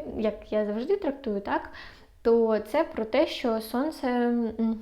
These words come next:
воно є, е, ніби все добре, але знов таки я не відчуваю, що мені комфортно. Я не на своєму місці. І так само з-, зі здоров'ям. Тобто ви відчуваєте, що,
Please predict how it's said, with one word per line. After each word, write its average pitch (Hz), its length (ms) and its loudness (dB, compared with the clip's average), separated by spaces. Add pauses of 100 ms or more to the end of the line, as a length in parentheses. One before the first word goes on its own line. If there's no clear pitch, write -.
(160)
воно 240 200 6
є, 208 420 2 (1160)
е, 220 260 4
ніби 233 260 6
все 202 200 -6
добре, 277 480 2
але 202 260 2
знов 220 300 2
таки - 260 -10 (340)
я 208 320 4
не 220 300 4
відчуваю, 214 720 -2 (260)
що - 200 -6
мені 202 240 0
комфортно. 214 680 -4 (800)
Я 208 260 2
не 240 100 6
на 240 160 6
своєму 220 400 2
місці. 208 540 -2 (600)
І 226 60 0
так 233 160 -2
само 269 320 4
з-, 226 140 0
зі 240 160 0
здоров'ям. 214 540 2
Тобто 214 340 -4
ви 233 320 4
відчуваєте, 214 1000 0
що, 208 500 -2